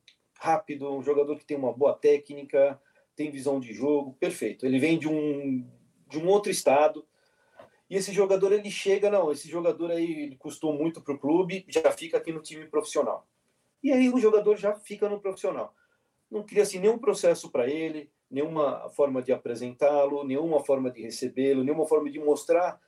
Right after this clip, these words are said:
quem ele é. O jogador, ele não sabe quem ele é, às vezes. "Olha, você como jogador é isso, ó. E a gente espera fazer isso com você em tanto tempo." E aí você aplica isso pra esse jogador individualmente.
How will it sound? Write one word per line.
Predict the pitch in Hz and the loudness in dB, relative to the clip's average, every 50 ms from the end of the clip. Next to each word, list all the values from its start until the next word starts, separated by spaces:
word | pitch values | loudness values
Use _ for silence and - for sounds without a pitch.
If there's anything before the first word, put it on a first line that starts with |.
| _ _ _ _ _ _ _ | _ _ _ _ _ _ _
quem | - - 185 202 208 196 | -6 -2 0 0 2 2
ele | 180 170 143 139 131 | 0 0 0 0 2
é. | 127 131 151 160 - _ _ - 135 - _ - | 4 4 2 2 -2 _ _ -10 -10 -10 _ -14
O | 151 143 | -12 -10
jogador, | - 165 165 170 165 170 170 | -8 -4 -4 -4 -4 -4 -6
ele | 175 180 180 | -6 -6 -8
não | 180 175 | -10 -10
sabe | 170 - - 170 165 180 180 165 | -10 -8 -4 -2 -2 -2 -2 -4
quem | - 143 139 135 | -8 -6 -6 -6
ele | 123 120 117 110 | -4 -2 0 0
é, | 104 | 0
às | 104 101 101 | 0 -4 -10
vezes. | 101 98 92 - - - - _ _ - | -18 -20 -20 -20 -20 -20 -20 _ _ 0
"Olha, | 131 131 131 120 110 110 | 2 4 4 4 2 0
você | 107 123 120 - - 147 | -2 -6 -8 -4 -4 -4
como | - - 160 160 160 | 0 0 0 0 0
jogador | 135 151 143 135 131 131 147 151 160 | 2 2 4 4 2 2 2 2 2
é | 165 | 0
isso, | 151 147 147 143 139 - 104 | -2 -2 -4 -6 -6 -8 -10
ó. | 85 - _ _ _ _ _ _ _ _ _ _ _ _ - | -10 -10 _ _ _ _ _ _ _ _ _ _ _ _ -4
E | 123 131 | -2 -2
a | 127 | -2
gente | 127 160 170 - | -2 -4 -8 -8
espera | - - - - 165 175 185 190 185 180 180 _ _ _ | -8 -4 2 4 6 8 8 8 6 4 2 _ _ _
fazer | - - 143 139 151 180 180 | -4 -4 -4 -4 -4 -8 -8
isso | 165 190 214 214 - - - | -8 -8 -8 -8 -10 -12 -10
com | - 127 | -10 -6
você | 117 117 117 - 104 101 95 _ _ _ _ _ _ _ _ _ _ _ _ - | -6 -6 -8 -8 -12 -14 -16 _ _ _ _ _ _ _ _ _ _ _ _ -16
em | 123 113 113 | -16 -16 -12
tanto | - - 180 208 220 214 - 208 - | 0 2 2 2 2 0 -2 -8 -2
tempo." | - 135 113 104 - _ _ _ _ _ _ _ _ _ _ _ _ _ _ _ - | -2 -2 -2 -2 -10 _ _ _ _ _ _ _ _ _ _ _ _ _ _ _ -4
E | 143 143 | 2 4
aí | 139 139 165 | 6 6 6
você | 190 185 - - - 190 | 2 -2 -6 -2 0 -2
aplica | 185 - _ - - 185 208 220 214 - 170 139 | -2 -2 _ -12 -10 -8 -8 -8 -4 -2 -2 -2
isso | 127 113 - - 131 - | -2 -4 -12 -16 -18 -16
pra | - 123 | -14 -14
esse | - - 123 | -12 -12 -6
jogador | 123 123 120 120 113 123 131 127 | -6 -4 -2 0 0 0 0 0
individualmente. | 127 127 123 113 113 127 117 113 110 107 107 104 - _ - - _ | -2 -4 -6 -8 -10 -2 0 0 0 0 -2 -10 -12 _ -20 -20 _